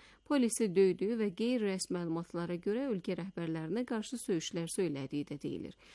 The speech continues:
Yüksək səviyyəli dövlət məmurları və deputatların karantin qaydalarını pozmaları barədə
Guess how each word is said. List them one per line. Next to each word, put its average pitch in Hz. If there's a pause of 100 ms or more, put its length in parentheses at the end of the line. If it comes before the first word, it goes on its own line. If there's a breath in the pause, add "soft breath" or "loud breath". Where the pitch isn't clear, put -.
(240 loud breath)
Yüksək 254
səviyyəli 185
dövlət 165
məmurları 175
və 254
deputatların 165
karantin 175
qaydalarını 170
pozmaları 170
barədə 170